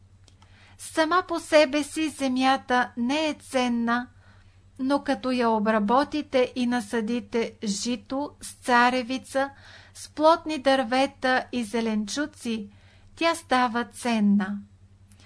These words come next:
За една година само човек може да забогатее. Като се намери в трудно положение, човек трябва да мисли каква работа да започне,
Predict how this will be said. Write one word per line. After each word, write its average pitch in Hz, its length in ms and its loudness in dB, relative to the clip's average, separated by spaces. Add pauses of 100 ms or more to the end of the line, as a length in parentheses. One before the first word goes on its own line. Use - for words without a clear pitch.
(240)
За 285 220 2
една 302 360 2
година 285 480 -2
само 269 520 2
човек 269 500 -2
може 269 340 -2
да 233 140 -4
забогатее. 214 920 -2 (1200)
Като 294 260 -4
се 294 160 -4
намери 285 500 2
в - 80 -14
трудно 320 460 -4
положение, 254 960 -2 (400)
човек 294 400 2
трябва 277 400 2
да 247 160 -2
мисли 269 540 -4
каква 240 400 0
работа 320 420 0
да 247 160 -2
започне, 233 840 -2